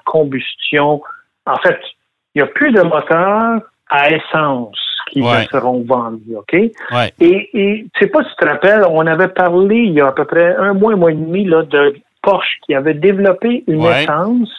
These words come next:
Speaker 2: Ouais.
Speaker 1: qui pouvait alimenter un moteur à combustion
Speaker 2: Ouais.
Speaker 1: sans qu'elle soit polluante.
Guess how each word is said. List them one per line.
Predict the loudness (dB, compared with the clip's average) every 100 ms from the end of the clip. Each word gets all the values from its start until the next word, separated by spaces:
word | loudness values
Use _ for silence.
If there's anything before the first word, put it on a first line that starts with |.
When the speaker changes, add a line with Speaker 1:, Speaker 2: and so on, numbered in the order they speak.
| -12
Speaker 2:
Ouais. | -8 -6 -8 -10 -6
Speaker 1:
qui | 0
pouvait | 2 4 4 2
alimenter | 2 4 4 2 0 0 0
un |
moteur | 2 0 0 -2 -4
à |
combustion | -2 -2 -2 -6 -8 -4 0 0 0 -4 -8
Speaker 2:
Ouais. | -10 -6 -6 -8 -10 -12 _ -10 -2
Speaker 1:
sans | 0 2
qu'elle | 2 0
soit | 2 0 0
polluante. | 0 2 2 0 -2 -6